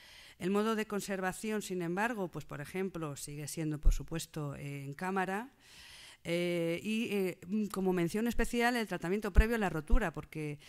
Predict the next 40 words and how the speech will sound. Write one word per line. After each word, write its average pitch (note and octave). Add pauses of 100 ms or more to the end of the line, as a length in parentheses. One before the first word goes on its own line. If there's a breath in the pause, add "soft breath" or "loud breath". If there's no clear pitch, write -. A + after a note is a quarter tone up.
(240 loud breath)
el E3+
pulido, A3+ (120)
a D#3+
ver, E3+ (560 loud breath)
hay G#3
un C4+
seis A#3+
coma A3
cero G#3
dos F#3+
por E3+
ciento G3+
que F#3
no E3+
ha E3
dado E3+
este D#3
dato. C3 (380)
Eh, C3
pero D3+
si -
s-, -
consideráramos, E3
es D3+
decir, D3+
lo D3+
digo F#3
porque G3+
dentro F#3+
de F#3+
estos F3
porcentajes D#3
de D#3
pulido D3+
y -
refrentado F#3
que C#3+
aquí D3+
estamos E3+
poniendo, F#3+